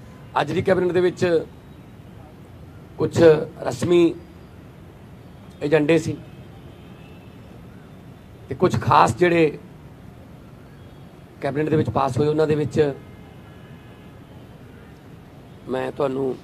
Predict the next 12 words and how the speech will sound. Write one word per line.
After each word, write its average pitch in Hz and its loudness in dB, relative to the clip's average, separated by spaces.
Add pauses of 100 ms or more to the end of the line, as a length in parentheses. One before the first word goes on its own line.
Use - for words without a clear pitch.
(2250)
ਦੱਸ 135 -8
ਦਿੰਦਾ। 160 0 (1040)
ਇੱਕ - -10
ਤਾਂ 170 4 (3500)
ਕੁਝ 160 -4 (880)
local 160 0
body, 156 2 (1300)
ਜਿਹੜਾ 143 -2
local 160 2
audit 151 0 (840)
team 160 2
ਹੈ, 156 0